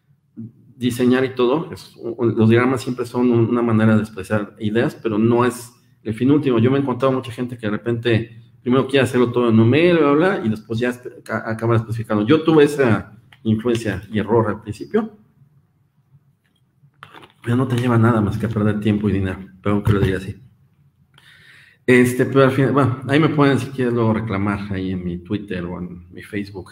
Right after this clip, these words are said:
<laughs> o LinkedIn, esto último que acabo de decir. Pero al final del día, lo que aquí sí quiero decirles es que, eh, vean cómo ros me está permitiendo abstraer todo esto. Estoy empezando a definir una interfaz de una arquitectura de una computadora. Bien. Eh,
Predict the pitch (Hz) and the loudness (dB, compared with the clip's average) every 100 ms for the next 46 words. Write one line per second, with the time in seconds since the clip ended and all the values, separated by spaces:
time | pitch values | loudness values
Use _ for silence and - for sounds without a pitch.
0 | - 113 113 - - 98 104 107 104 101 | -4 -4 -4 -10 -18 -6 -4 0 -2 0
1 | 101 101 101 98 101 101 95 110 110 175 | -2 -4 -6 -6 -6 -6 -4 0 2 2
2 | 175 - - - 151 165 196 247 233 226 | 0 -8 -20 2 4 6 6 8 8 8
3 | 214 170 170 - 175 180 175 175 175 165 | 8 6 4 0 0 4 4 6 4 4
4 | 135 156 156 147 151 147 - 160 143 - | 2 2 2 2 0 -2 -2 0 2 -2
5 | - _ _ _ 127 123 120 117 - - | -10 _ _ _ 0 2 0 -4 -10 -2
6 | 139 147 170 160 147 151 147 - 143 143 | 0 2 4 4 4 2 0 0 -2 0
7 | 120 117 131 131 - 117 120 120 127 135 | 0 0 -2 -2 -4 -4 -4 -2 0 -2
8 | 113 110 - _ _ _ _ _ 147 170 | -4 -12 -16 _ _ _ _ _ 2 4
9 | 170 170 160 156 - 139 151 156 151 117 | 2 2 2 2 2 2 4 2 0 -2
10 | - 123 120 - 113 110 110 120 123 123 | 0 -2 -2 -4 0 2 2 0 0 0
11 | 120 113 113 120 113 117 117 113 131 131 | -4 -10 -4 0 0 -2 -6 -6 -4 -2
12 | 117 - _ _ - _ _ _ _ _ | -4 -10 _ _ -20 _ _ _ _ _
13 | _ _ _ _ _ _ _ _ 135 139 | _ _ _ _ _ _ _ _ 2 4
14 | 135 - | 4 2